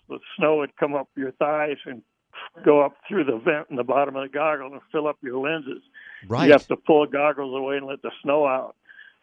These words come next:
Speaker 1: So we're sitting there at dinner, and I said, "Yeah, it's simple. We'll just make a thermopane lens and then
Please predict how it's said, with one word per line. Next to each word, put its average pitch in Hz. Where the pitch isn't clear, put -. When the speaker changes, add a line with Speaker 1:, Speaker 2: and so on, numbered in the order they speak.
Speaker 1:
So 139
we're 147
sitting 165
there 151
at 151
dinner, 151
and 143
I 139
said, 196
"Yeah, 220
it's 147
simple. 170
We'll 156
just 160
make 143
a 151
thermopane 151
lens 151
and 135
then 131